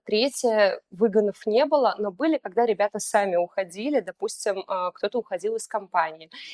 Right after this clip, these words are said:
Или, например, у нас был кейс, как, а, когда один сценарист просто устал, у него был большой завал на работе, она прям написала об этом честно, что «мне сейчас очень тяжело, я хочу взять паузу, но когда все подуспокоится, я вернусь». И мы, естественно, с миром,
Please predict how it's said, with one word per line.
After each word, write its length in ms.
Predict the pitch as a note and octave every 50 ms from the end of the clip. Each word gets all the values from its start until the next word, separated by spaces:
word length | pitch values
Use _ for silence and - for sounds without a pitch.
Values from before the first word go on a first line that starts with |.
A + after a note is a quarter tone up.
| B3+ - -
Или, 200 | G3+ G#3 A3 A3+
например, 420 | A#3 A3 - A3 G#3 G3+ G#3+ A#3
у 40 | A3+
нас 220 | G3+ G3 A3 -
был 180 | G#3 G3+ G3+ F#3+
кейс, 420 | - - G3 A3 A#3+ - - -
как, 340 | - - F#3 F3 - - -
а, 280 | - G3 F#3 F3+ E3+ E3+
когда 260 | - - F#3 F3 F#3+
один 240 | G3 F#3+ F3+ G3+ G3+
сценарист 520 | - - - G#3+ F#3+ F3+ F3+ G#3 G#3+ - -
просто 280 | - G3 - - - G#3+
устал, 480 | G3 - - - - - C#4 E4+ F4
у 220 | C#4+ B3+ A3 G3+ G3
него 200 | G3+ G3+ G3 F#3+
был 200 | F3+ G3 G3 F#3+
большой 400 | F3+ F#3 F3+ - - G#3+ F#3 F3+
завал 300 | - F3+ F3+ F3+ F3+ F3
на 80 | F#3
работе, 460 | F3+ F3+ E3 F3 G3 C#4 - - G#3+ F3+
она 120 | F#3+ G3+
прям 220 | - A3+ G3+ F#3
написала 400 | F3+ F3 - - - G3+ F#3+ F3
об 100 | E3+ G3+
этом 220 | F3+ - - F3+ -
честно, 400 | - - - - - - - -
что 240 | - - - F3+ - _ _ _ _ _ - - _
«мне 160 | A3 A3+ A3
сейчас 280 | G#3 - - G3+ - -
очень 260 | G#3+ - - - G3
тяжело, 460 | - - F#3+ F3 F3 F3 E3+ G#3 C#4+ D#4+
я 180 | C#4 G#3 G3
хочу 240 | - G3 F3+ - G#3
взять 280 | F3+ E3 F3+ E3 - -
паузу, 520 | - F#3+ G#3 B3+ C#4+ B3+ - - A#3 A3+
но 160 | A3 G#3 F3+ -
когда 260 | G3 F#3 F3+ F#3+ F#3+
все 180 | - - G3+
подуспокоится, 720 | - G3+ F3 F3 - - - - - G#3+ A3+ A#3 - - G#3+
я 100 | G3+ F#3+
вернусь». 400 | F3+ F#3 - G3+ C4+ - - -
И 20 |
мы, 100 | G3+ A3
естественно, 440 | G#3+ - - G#3 G#3+ - - - F#3
с 140 | - - -
миром, 300 | G#3+ G#3+ G#3 G#3 F3+